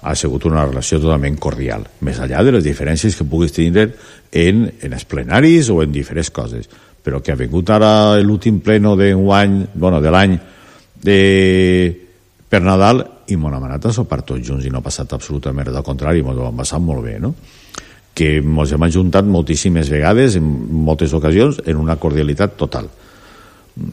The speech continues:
Quan va arribar la senyora Pepa Font, això es va trencar. Hauria ser ella la que ho explicara, no? Jo entenc que una persona que porta tants anys intentant seguir, ser alcaldessa i que encara no ha pogut arribar mai,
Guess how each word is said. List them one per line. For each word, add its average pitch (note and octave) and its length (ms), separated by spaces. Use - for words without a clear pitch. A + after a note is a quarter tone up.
Quan E2+ 140
va D2+ 80
arribar C#2+ 240
la D2+ 80
senyora D#2 240
Pepa D2+ 240
Font, D#2+ 160
això F2+ 200
es E2+ 40
va D#2+ 80
trencar. A1 320
Hauria C2+ 300
ser D2 180
ella D2+ 200
la B1+ 40
que A1+ 80
ho B1 80
explicara, A#1+ 540
no? G2+ 140
Jo A#1+ 280
entenc C2 420
que D2 80
una C2+ 160
persona D#2+ 340
que D2 80
porta C#2+ 300
tants D2 240
anys D#2 300
intentant D2 440
seguir, D2+ 300
ser D#2 240
alcaldessa D2+ 500
i E2+ 60
que E2 80
encara D2 160
no C#2+ 80
ha - 20
pogut D2+ 300
arribar D2 260
mai, E2 220